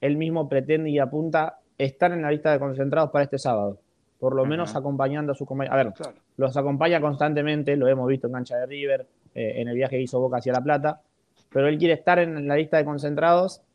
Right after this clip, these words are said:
Speaker 1: para ver si puede por lo menos estar en el banco de suplentes el, el sábado. A eso apunta él desde que se lesionó, recordarán, eh, apunta y apuntó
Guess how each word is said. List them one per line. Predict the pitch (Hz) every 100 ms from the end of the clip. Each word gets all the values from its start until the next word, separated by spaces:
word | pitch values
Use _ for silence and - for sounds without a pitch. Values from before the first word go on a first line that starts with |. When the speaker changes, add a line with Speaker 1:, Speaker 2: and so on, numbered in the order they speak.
| _ _ _ _ -
Speaker 1:
para | 135 143
ver | 156 160
si | 156
puede | 147 170 170
por | 151 151
lo | 147
menos | 170 175
estar | 143 - 156
en |
el | 151
banco | 147 151 143
de | 139
suplentes | 135 143 143 135
el, | 127 120
el | - 123
sábado. | 135 120 110 120
A |
eso | 143 156
apunta | 139 151 147 147
él | 160 175 _ _ _
desde | - 143 139
que | 139
se | 143
lesionó, | 143 139 160 190 233 _ _ _ _ -
recordarán, | 123 123 127 131 143 147 185 _ _ _ -
eh, | 123 117 113
apunta | - 127 - 156 160 170 190 - _ _ _ - -
y | - 123
apuntó | 120 131 131 143 151 -